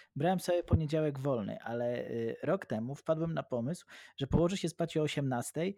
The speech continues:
wstanę zaraz przed galą i będę wyspany do pracy. <laughs> No,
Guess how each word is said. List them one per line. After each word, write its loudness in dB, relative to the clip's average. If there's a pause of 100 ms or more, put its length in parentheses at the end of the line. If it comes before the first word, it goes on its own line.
(140)
wstanę 2
zaraz 4
przed -4
galą 2
i -6
będę 0
wyspany 0
do -6
pracy. -4
<laughs> -8
No, 0